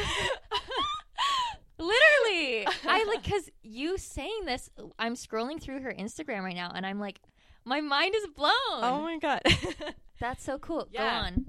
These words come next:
Speaker 2: No one, um, no one was smiling. No one was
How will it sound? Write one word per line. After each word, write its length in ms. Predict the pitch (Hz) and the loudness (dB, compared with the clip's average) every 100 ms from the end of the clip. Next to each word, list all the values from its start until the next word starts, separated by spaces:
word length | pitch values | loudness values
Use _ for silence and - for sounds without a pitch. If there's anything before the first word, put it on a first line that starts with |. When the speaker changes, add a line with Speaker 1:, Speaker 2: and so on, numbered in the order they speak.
| - | -2
Speaker 2:
No 260 | 226 247 | -4 -2
one, 360 | 254 262 254 233 - - | -2 -4 -6 -10 -12 -4
um, 540 | 214 208 185 170 - - - _ _ - - - 185 | 4 6 6 4 0 -6 -14 _ _ -20 -20 -14 2
no 200 | 220 226 | 8 10
one 180 | 247 | 10
was 140 | 247 247 | 8 4
smiling. 520 | - 190 202 208 214 | 6 6 8 8 6
No 100 | 190 | 4
one 180 | 196 196 | 4 4
was 140 | 202 | 2